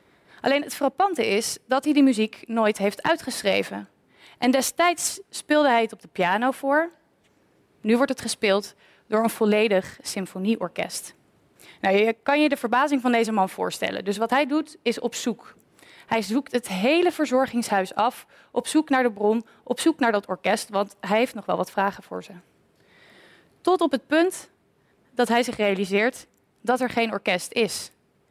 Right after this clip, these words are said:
Dat niemand anders het orkest kan horen, behalve hijzelf. En dat het orkest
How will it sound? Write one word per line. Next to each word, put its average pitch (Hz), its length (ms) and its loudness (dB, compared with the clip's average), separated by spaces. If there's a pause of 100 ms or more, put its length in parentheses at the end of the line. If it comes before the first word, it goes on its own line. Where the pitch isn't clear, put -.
(180)
Dat 202 160 -2
niemand 339 400 4
anders 285 300 2
het - 140 -16
orkest 220 320 -4
kan 190 160 -2
horen, 240 400 2 (280)
behalve 226 380 0
hijzelf. 190 580 -2 (120)
En 247 160 2
dat 262 360 0 (160)
het - 200 -2
orkest - 580 -2